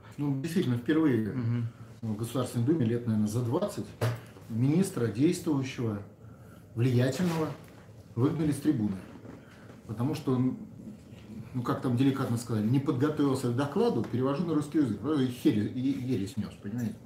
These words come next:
Speaker 1: Чушь. Ну, э, в общем, на мой взгляд, как бы все идет нормально. В каком смысле? Это кризис, э, он назревает, идет конфликт элит.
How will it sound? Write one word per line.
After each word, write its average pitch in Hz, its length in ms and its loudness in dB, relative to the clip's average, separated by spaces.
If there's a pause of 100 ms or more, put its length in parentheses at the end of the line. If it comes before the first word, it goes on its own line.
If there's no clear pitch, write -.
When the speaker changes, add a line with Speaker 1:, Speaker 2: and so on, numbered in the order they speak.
(300)
Speaker 1:
Чушь. - 320 -4 (640)
Ну, 175 300 0 (1040)
э, 101 680 -2 (320)
в 123 140 -2
общем, 143 320 -2 (1160)
на 120 400 -4
мой 208 140 4
взгляд, 156 260 2 (240)
как 117 200 -4
бы 113 80 -2
все 147 180 2
идет 123 300 0
нормально. 160 420 2
В - 40 -4
каком 143 280 0
смысле? 92 400 -8 (380)
Это 214 180 0
кризис, 180 480 2 (540)
э, 107 300 -6
он 160 160 2
назревает, 139 680 2
идет 156 300 0
конфликт 123 480 -2
элит. 175 340 2